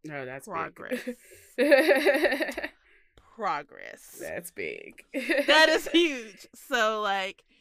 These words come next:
Speaker 2: I am just buying drinks for me, and I'm telling you, everybody, like, I know that, um,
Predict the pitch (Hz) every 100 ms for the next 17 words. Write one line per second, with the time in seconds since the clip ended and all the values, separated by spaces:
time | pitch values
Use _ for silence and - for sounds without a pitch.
0 | _ _ _ _ - 226 233 226 240 226
1 | 202 190 196 196 190 - 180 175 170 175
2 | 190 208 226 190 185 175 170 165 185 202
3 | 208 190 180 185 175 180 _ _ _ _
4 | _ _ _ _ _ _ _ - 165 165
5 | 156 - - 175 214 202 196 196 202 196
6 | 196 180 160 160 - 160 160 156 151